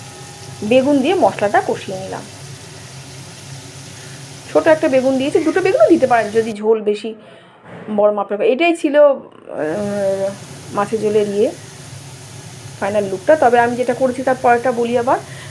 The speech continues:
কেননা ওই বেগুন মশলা দিয়ে, পুরো মশলাটা দিয়ে আর কি,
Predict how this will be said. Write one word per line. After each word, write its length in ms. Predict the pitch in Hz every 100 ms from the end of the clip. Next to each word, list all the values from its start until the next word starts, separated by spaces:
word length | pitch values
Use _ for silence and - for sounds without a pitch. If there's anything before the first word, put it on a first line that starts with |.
| -
কেননা 340 | 220 220 226 220 - - - - - - -
ওই 100 | 226
বেগুন 400 | 226 247 262 339
মশলা 360 | 330 302 320 339
দিয়ে, 320 | 330 269 392 539
পুরো 180 | 247 269
মশলাটা 500 | 247 214 - 247 254
দিয়ে 160 | 254 240
আর 60 |
কি, 200 | 233 392